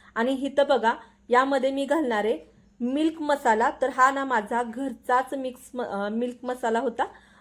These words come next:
तो अगदी एक चमचा घालून घेतलेला आहे. मिल्क मसाला घातल्यानंतर आहे ना इथं तुम्हाला यामध्ये वेलची पूड अजिबात घालावी लागत नाही.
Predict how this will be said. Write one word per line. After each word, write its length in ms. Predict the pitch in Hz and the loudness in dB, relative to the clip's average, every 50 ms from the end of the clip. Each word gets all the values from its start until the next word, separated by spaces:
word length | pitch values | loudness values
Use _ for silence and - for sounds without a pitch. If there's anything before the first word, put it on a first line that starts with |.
| _ _ _ | _ _ _
तो 60 | - 262 269 - | 4 4 4 4
अगदी 300 | - 254 226 240 226 294 | 4 2 2 0 -2 -2
एक 360 | 320 - 262 277 277 - - - | -2 0 0 0 -2 -2 -2 -2
चमचा 320 | 285 262 247 240 277 254 | -2 -2 -2 -2 -2 0
घालून 280 | 247 311 277 240 240 240 | 0 0 0 0 0 -2
घेतलेला 340 | 254 - - 214 208 226 | -2 -2 -2 -2 -2 -2
आहे. 100 | 277 320 - - _ _ _ - | -2 -4 -6 -14 _ _ _ -8
मिल्क 360 | 240 254 285 320 320 320 330 | -4 -2 0 0 0 -2 -2
मसाला 380 | 330 339 330 330 320 294 302 302 | -2 -4 -2 0 2 2 4 4
घातल्यानंतर 640 | 302 - 233 - 269 262 262 262 254 240 254 262 254 | 2 2 0 2 0 0 0 -2 -2 -2 0 2 2
आहे 100 | 247 226 | 2 2
ना 160 | 220 220 226 233 | 0 -2 -2 -4
इथं 180 | 247 233 240 240 | -4 -4 -4 -2
तुम्हाला 460 | 240 247 226 226 220 214 220 226 240 226 - - _ - - - _ _ _ _ - | -2 -2 -2 0 0 0 0 0 -2 -4 -8 -18 _ -20 -20 -20 _ _ _ _ 0
यामध्ये 520 | 240 240 247 254 262 254 240 202 233 247 | 2 2 2 2 0 -2 0 2 2 2
वेलची 380 | 254 254 247 233 226 226 - 269 | 4 2 0 0 -2 -4 -8 -10
पूड 240 | 233 - 254 247 262 | -6 0 2 2 2
अजिबात 460 | - - 240 214 208 233 226 240 233 | 2 2 -2 0 0 0 0 0 0
घालावी 440 | 214 226 269 277 226 208 196 202 202 | 0 0 0 0 2 2 2 2 2
लागत 340 | 196 185 175 185 180 - | 0 0 0 -2 -4 -6
नाही. 120 | 190 180 | -8 -10